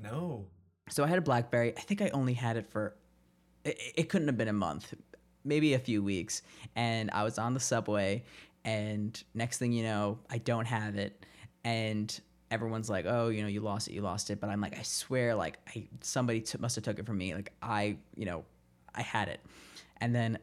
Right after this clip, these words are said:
Speaker 2: a f-, like, a few weeks later, a friend of mine texts me, and they're like, "Why did you make your, your B B M icon that, you know, BlackBerry Messenger?"
Speaker 1: <laughs>
Speaker 2: I'm like, "What do you mean? Like, I don't have that phone anymore." And they sent me a screenshot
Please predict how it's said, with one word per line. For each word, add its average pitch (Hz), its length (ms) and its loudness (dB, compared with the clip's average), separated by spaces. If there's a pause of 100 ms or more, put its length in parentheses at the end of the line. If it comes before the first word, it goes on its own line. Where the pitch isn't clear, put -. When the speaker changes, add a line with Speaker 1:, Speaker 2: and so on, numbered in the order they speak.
Speaker 2:
a 113 40 -4
f-, - 280 -8
like, 120 160 -2
a 113 60 -6
few 180 260 -2
weeks 160 260 2
later, 123 640 2
a 117 60 -6
friend 131 400 0
of 123 60 0
mine 85 460 -2
texts - 480 -4
me, 80 140 -4
and 78 100 -6
they're 98 80 -4
like, 98 240 -6
"Why 107 220 0
did 127 180 -2
you 131 80 2
make 107 360 -4
your, 98 320 0 (200)
your 98 260 -2
B 113 260 -2
B 107 180 0
M 120 260 0
icon 95 560 -2
that, 73 340 -6 (180)
you 117 80 -2
know, 95 80 0 (120)
BlackBerry 101 400 0
Messenger?" 98 520 -2 (200)
Speaker 1:
<laughs> - 180 -4
Speaker 2:
I'm 127 140 2
like, 123 160 2 (160)
"What 127 120 2
do 135 40 4
you 135 80 4
mean? 120 320 4
Like, 80 180 -4
I - 60 -2
don't 117 160 -2
have 113 220 0
that 101 220 -2
phone 131 220 0
anymore." 98 400 -2 (200)
And 123 100 0
they 113 60 2
sent 139 340 0
me 143 140 2
a 117 40 2
screenshot 123 840 0